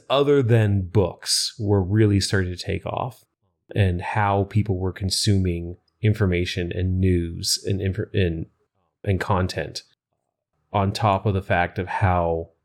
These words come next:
the government was running things like the Cold War and, um, McCarthyism and all of that. Like, like, he was, you know, really ahead of his time, I think, as far as his criticisms of the government.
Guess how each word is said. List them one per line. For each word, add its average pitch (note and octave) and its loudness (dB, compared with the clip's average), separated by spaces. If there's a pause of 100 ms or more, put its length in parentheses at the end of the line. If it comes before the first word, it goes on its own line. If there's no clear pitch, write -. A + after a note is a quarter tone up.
the A2 4
government F#2+ 2
was F2 -2 (640)
running G#2 4
things F2 -2
like F2 0
the - -2
Cold F#2+ -2
War G2+ 0 (100)
and, F2 -2 (460)
um, G#2 6
McCarthyism F2+ 0
and F2 -4
all G#2+ 2
of F#2 0
that. F#2 2
Like, F2+ -4
like, F#2 -4 (200)
he G#2+ 4
was, - 0 (140)
you A2 2
know, E2 -2
really C#3+ 6
ahead A2 4
of G2 4
his F2+ -2
time, A2+ 2
I E2+ -4
think, E2+ -4
as - -4
far F2+ 0
as E2+ -4 (220)
his G2+ 2
criticisms F#2 -2 (100)
of E2+ -2 (240)
the G#2 0
government. G#2 2